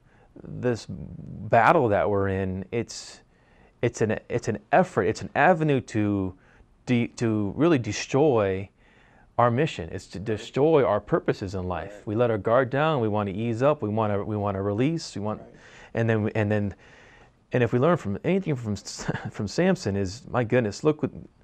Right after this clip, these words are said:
Speaker 1: even God, even though God was patient, long-suffering, and dealing with his heart, he still kept going over. And he, the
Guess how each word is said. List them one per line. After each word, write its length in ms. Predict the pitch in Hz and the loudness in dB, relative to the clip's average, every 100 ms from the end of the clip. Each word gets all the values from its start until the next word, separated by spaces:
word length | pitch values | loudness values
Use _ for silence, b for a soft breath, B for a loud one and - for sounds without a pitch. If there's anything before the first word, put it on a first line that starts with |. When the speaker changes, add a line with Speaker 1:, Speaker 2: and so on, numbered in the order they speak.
| b b | b b
Speaker 1:
even 280 | - 170 185 | 4 4 6
God, 360 | 131 131 107 87 | 6 4 4 -2
even 220 | 135 165 185 | -2 0 2
though 100 | 131 | 2
God 220 | 123 127 | 2 2
was 140 | 101 | 0
patient, 500 | - 131 117 - - _ | -2 -2 -2 -6 -16 _
long-suffering, 800 | 107 107 101 131 113 - 92 90 | -10 -8 -6 -4 -4 -6 -8 -8
and 200 | 95 95 | -10 -8
dealing 300 | 120 151 139 | 0 2 2
with 120 | 107 | 0
his 120 | 101 - | -2 -4
heart, 300 | 98 87 - b b b b b _ | -4 -4 -6 b b b b b _
he 100 | 104 | -10
still 480 | - 127 123 113 107 | -4 2 4 2 -2
kept 240 | - 120 101 | -4 -2 0
going 300 | 113 120 123 | 0 0 2
over. 320 | 135 101 90 | 0 0 -4
And 220 | 95 101 | -4 -6
he, 100 | - | -6
the 140 | 113 | -8